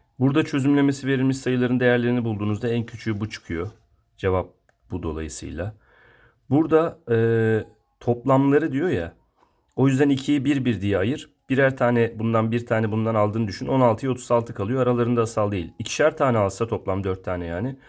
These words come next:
On beşe otuz beş kalır. İki çıkar, iki çıkar. O zaman on beş otuz beş x de beşe bölünür. Aralarında asal değildir. Ü-, üçer tane alsa otuz dörde on dört kalır. Bu ikisi aralarında asal değildir.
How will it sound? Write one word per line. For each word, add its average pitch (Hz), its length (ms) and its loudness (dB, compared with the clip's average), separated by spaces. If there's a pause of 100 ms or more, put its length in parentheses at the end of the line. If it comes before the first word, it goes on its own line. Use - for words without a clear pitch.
(280)
On 123 200 6
beşe 127 220 2
otuz 120 240 -2
beş 120 160 -2
kalır. 92 260 -4
İki - 180 -14
çıkar, - 220 -6
iki 90 120 -8
çıkar. - 280 -4
O 113 120 -2
zaman 117 220 0
on 123 140 4
beş 117 160 0
otuz 110 200 -6
beş 113 140 -4
x - 160 -12
de 107 120 -4
beşe 104 220 -4
bölünür. 92 260 -4
Aralarında 92 520 -2
asal 92 300 -4
değildir. 117 420 -4 (560)
Ü-, 110 440 2
üçer 151 360 2
tane 143 200 2
alsa 139 260 0
otuz 131 220 -6
dörde 135 220 0
on 131 160 0
dört 123 180 -2
kalır. 104 280 -2
Bu 110 80 -2
ikisi 107 220 -6
aralarında 92 420 -2
asal 127 320 0
değildir. 131 400 0